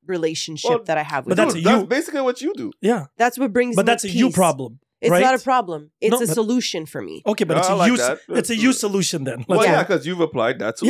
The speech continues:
Speaker 2: solution.
Speaker 1: Yeah.
Speaker 3: But that's it.
Speaker 1: Yeah.
Speaker 3: Like me,
Speaker 2: You
Speaker 3: the
Speaker 2: guys are
Speaker 3: thing
Speaker 2: both talking about the same thing.
Speaker 1: Yeah,
Speaker 3: Yeah.
Speaker 1: this
Speaker 2: Yeah.
Speaker 1: often happens. He just likes to argue with me for the sake of polarity,
Speaker 2: <laughs>
Speaker 1: creating polarity, 'cause it's,
Speaker 2: Yeah.
Speaker 1: it's good for the podcast.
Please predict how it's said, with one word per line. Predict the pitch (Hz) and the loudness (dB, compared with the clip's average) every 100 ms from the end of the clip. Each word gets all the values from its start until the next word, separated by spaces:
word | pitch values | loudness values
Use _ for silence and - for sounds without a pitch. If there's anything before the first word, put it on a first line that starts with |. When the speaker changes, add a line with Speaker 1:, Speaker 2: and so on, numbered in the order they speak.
| 285 | 0
Speaker 2:
solution. | 127 95 - | -2 -10 -6
Speaker 1:
Yeah. | 196 180 | 0 2
Speaker 3:
But | |
that's | 190 190 | 2 0
it. | 220 - _ | -4 -4 _
Speaker 1:
Yeah. | 190 | 0
Speaker 3:
Like | 185 165 | 0 0
me, | 208 | 0
Speaker 2:
You | 269 | 2
Speaker 3:
the | 269 | 2
Speaker 2:
guys | |
are | 190 | 2
Speaker 3:
thing | |
Speaker 2:
both | 196 196 | 0 2
talking | 185 | 2
about | 165 127 | 2 -2
the | 113 | -4
same | 135 113 | -8 -8
thing. | 127 _ - | -14 _ -4
Speaker 1:
Yeah, | 180 196 | 0 2
Speaker 3:
Yeah. | |
Speaker 1:
this | 240 240 | 0 2
Speaker 2:
Yeah. | 226 | 0
Speaker 1:
often | 254 247 | 0 -2
happens. | 202 190 185 | -2 -2 -4
He | 180 | -8
just | 180 180 | -10 -10
likes | 190 - | -10 -6
to | |
argue | 156 170 170 | -4 -4 -8
with | 165 | -14
me | 160 | -16
for | 147 165 | -14 -10
the | 185 | -8
sake | - 202 - | -6 -8 -8
of | 175 160 _ | -10 -12 _
polarity, | - - 165 165 151 151 | -6 -4 -4 -8 -10 -4
Speaker 2:
<laughs> | 156 | -4
Speaker 1:
creating | 180 165 165 | -2 -4 -4
polarity, | - 170 165 160 160 | -4 -2 -2 -4 -6
'cause | 196 | -8
it's, | 165 - | -8 -6
Speaker 2:
Yeah. | 110 98 - - | -6 -6 -10 -6
Speaker 1:
it's | 185 165 | -4 -2
good | 208 | -2
for | 190 | -2
the | 180 | -6
podcast. | 147 175 170 156 139 135 | -2 -2 -2 -6 -8 -10